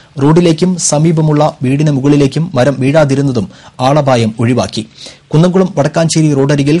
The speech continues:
കാലപ്പഴക്കം മൂലം ഉണങ്ങിയും കടഭാഗം ദ്രവിച്ചും നിരവധി മരങ്ങളാണ് ഏത് നിമിഷവും മറിഞ്ഞു വീഴാവുന്ന അവസ്ഥയിൽ നിൽക്കുന്നത്. ദിവസങ്ങൾക്ക് മുൻപ് വെള്ളറക്കാട് റോഡരികിൽ നിന്നിരുന്ന മരത്തിന്റെ വലിയ കൊമ്പ് പൊട്ടിവീണ്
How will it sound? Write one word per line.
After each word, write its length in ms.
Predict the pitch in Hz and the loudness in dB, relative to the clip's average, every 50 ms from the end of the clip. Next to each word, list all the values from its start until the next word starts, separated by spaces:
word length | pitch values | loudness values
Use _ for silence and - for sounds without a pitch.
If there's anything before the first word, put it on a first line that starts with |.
| - - | -2 -2
കാലപ്പഴക്കം 480 | 131 151 160 156 160 151 143 - 147 143 | -2 -2 -2 -2 -2 -4 -4 -2 -2 0
മൂലം 260 | 139 131 127 143 - - - | 0 0 -2 -2 -6 -8 -4
ഉണങ്ങിയും 520 | 127 123 139 151 151 147 139 110 92 - - - - _ - - | -2 0 0 0 2 2 0 0 -2 -4 -10 -20 -20 _ -6 -2
കടഭാഗം 500 | 135 151 151 120 151 147 139 143 131 - 127 | 0 0 0 0 0 0 0 -2 -4 -4 -4
ദ്രവിച്ചും 480 | 113 123 131 143 143 - 185 190 190 185 - | -4 -2 0 0 -2 -2 -4 -4 -4 -4 -4
നിരവധി 520 | 123 127 139 160 170 160 - 156 143 - - - - - - - _ - 127 | -2 -2 0 0 0 0 0 -2 -2 -4 -6 -16 -20 -20 -20 -20 _ -4 0
മരങ്ങളാണ് 580 | 127 135 156 160 165 147 135 127 120 104 - - - _ _ _ - - | 2 2 2 2 2 2 2 2 0 0 -4 -6 -14 _ _ _ -4 0
ഏത് 280 | 131 147 170 185 175 160 | 2 2 2 2 0 0
നിമിഷവും 460 | 156 143 - - 139 135 131 131 - - - - _ _ - | -2 -2 -2 -2 -2 -2 -2 -4 -8 -12 -18 -20 _ _ -2
മറിഞ്ഞു 320 | 123 127 143 165 175 165 | 0 0 2 2 2 0
വീഴാവുന്ന 480 | 143 143 135 139 139 135 135 131 120 - - | 2 0 2 2 0 0 0 -2 -2 -2 -4
അവസ്ഥയിൽ 460 | 127 135 - - - 139 123 117 113 | -4 -4 -4 -4 -2 -2 -2 0 -2
നിൽക്കുന്നത്. 460 | 117 120 117 - 123 117 104 - - - _ _ - - 131 | -2 -2 -2 -4 -4 -4 -4 -4 -8 -14 _ _ -16 -8 -4
ദിവസങ്ങൾക്ക് 520 | 135 139 139 - 151 143 127 117 120 123 | -4 -2 -2 -2 0 0 0 -2 -2 -2
മുൻപ് 300 | 120 120 123 123 156 180 - - - | -2 -2 0 0 -2 -4 -6 -8 -6
വെള്ളറക്കാട് 840 | 123 123 143 151 156 151 - 147 139 131 135 143 - - - _ _ _ - 127 117 | -2 0 0 0 0 0 0 0 0 2 2 0 -2 -4 -16 _ _ _ -10 -4 -2
റോഡരികിൽ 460 | 131 151 160 175 170 165 160 160 156 | 0 2 2 2 2 2 2 2 2
നിന്നിരുന്ന 340 | 151 147 143 131 127 139 131 | 2 0 0 0 0 -2 -2
മരത്തിന്റെ 500 | 120 123 120 135 143 - 160 147 139 143 | -2 -2 -2 -2 -2 -2 -2 0 0 0
വലിയ 380 | 135 120 127 135 151 160 156 | 0 0 0 0 2 2 0
കൊമ്പ് 400 | 151 - 139 139 135 131 127 123 | 0 0 -2 -2 -2 -2 -2 -4
പൊട്ടിവീണ് 520 | - 135 120 120 147 127 123 113 104 82 | -4 -6 -4 -2 -2 -2 0 0 -2 -4